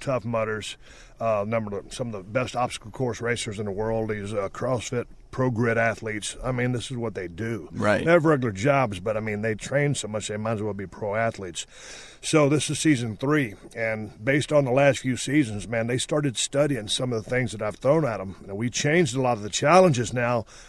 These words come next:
Speaker 1: but they're coming down to do ha-, uh, you know, head-to-head battles.
Speaker 2: So they're watching the previous seasons,
Speaker 1: Yes.
Speaker 2: figuring out how to get
Speaker 1: Right.
Speaker 2: ahead and blah, blah, blah.
Speaker 1: Yeah, my returning champion right now is a guy named N. He studied the Skullbuster, studied T-, uh,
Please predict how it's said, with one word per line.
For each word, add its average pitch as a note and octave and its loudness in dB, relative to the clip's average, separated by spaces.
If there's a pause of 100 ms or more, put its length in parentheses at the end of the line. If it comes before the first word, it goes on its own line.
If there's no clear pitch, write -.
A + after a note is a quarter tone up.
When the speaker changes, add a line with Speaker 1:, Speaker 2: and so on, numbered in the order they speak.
(100)
Speaker 1:
but G#2 -6
they're C#3+ 4
coming F#3 4
down D3+ 6
to C3+ 0
do C3+ 2
ha-, C3 -2
uh, A#2+ -2
you C3+ -2
know, A2 -2
head-to-head C3 2
battles. A#2+ 2
Speaker 2:
So C3 -2
they're D3+ 6
watching D3 6
the B2 8
previous A#2 4
seasons, G#2+ 2 (180)
Speaker 1:
Yes. C#3 2
Speaker 2:
figuring B2 6
out A#2 2
how A2+ 4
to G#2+ 2
get - 4
Speaker 1:
Right. D#3 6
Speaker 2:
ahead A#2+ 6
and G2 2
blah, G#2 6
blah, G2 2
blah. A2 6
Speaker 1:
Yeah, C3+ 4
my C3+ 6
returning D#3+ 6
champion C3+ 0
right B2 2
now C#3 4
is G#2 0
a A2 -6
guy A#2+ 2
named G#2 -2
N. A2 -2
He F3 2
studied D3 2
the A2 -4
Skullbuster, G#2+ 0
studied D3 4
T-, - -10
uh, A2 -4